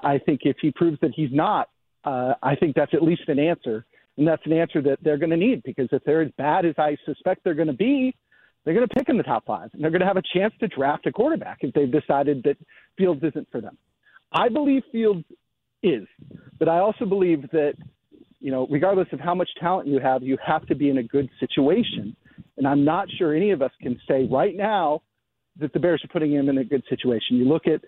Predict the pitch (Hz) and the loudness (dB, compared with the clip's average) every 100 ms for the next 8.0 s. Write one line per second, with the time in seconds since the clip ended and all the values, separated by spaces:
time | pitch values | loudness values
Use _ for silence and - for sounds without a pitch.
0 | - _ - 131 131 147 156 170 151 143 | -16 _ -6 -2 2 2 0 -4 -6 0
1 | 156 156 - 156 143 139 147 131 - 127 | 0 0 -4 -2 -2 -4 -6 -4 -2 -2
2 | - 123 120 131 151 170 131 135 - 175 | -4 -8 -2 0 0 0 -4 -6 0 2
3 | 147 143 - _ _ _ _ _ _ _ | 4 2 -2 _ _ _ _ _ _ _
4 | - 175 180 214 180 196 175 143 123 - | -2 0 2 2 2 2 2 0 -6 -12
5 | 160 - 180 175 165 190 165 - 160 180 | -14 -6 -4 -2 0 0 0 -2 0 0
6 | 170 165 160 - - - 147 151 165 151 | 0 -2 -4 -16 -10 -2 2 2 2 -2
7 | 139 170 160 156 - 190 156 139 151 147 | -2 0 0 -2 -2 0 2 2 2 0